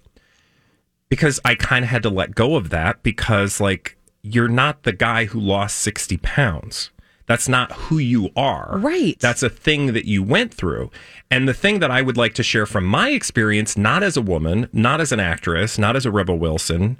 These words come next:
Speaker 1: but a person who also lost a certain amount of weight f-, in a very specific moment of my life, thought for five seconds, "Oh, wow, the world does treat you differently when you're a different size."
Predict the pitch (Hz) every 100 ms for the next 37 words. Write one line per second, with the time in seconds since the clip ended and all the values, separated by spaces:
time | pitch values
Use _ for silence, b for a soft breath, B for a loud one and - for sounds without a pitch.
0 | - 104 101 107 95 104 95 87 101 143
1 | - 110 98 - _ _ _ 104 95 95
2 | - 95 - 95 92 90 85 90 90 -
3 | - - _ - 127 110 104 98 98 -
4 | - 92 87 - 85 82 80 78 80 78
5 | 92 131 b b b b b b b b
6 | b _ - - 156 160 - - - 147
7 | - 143 135 - 143 127 117 113 - 151
8 | 151 110 151 120 104 98 131 196 120 120
9 | 147 - - 117 - 101 87 92 107 -
10 | 104 92 90 90 87 85 87 92 85 101
11 | 60 58 -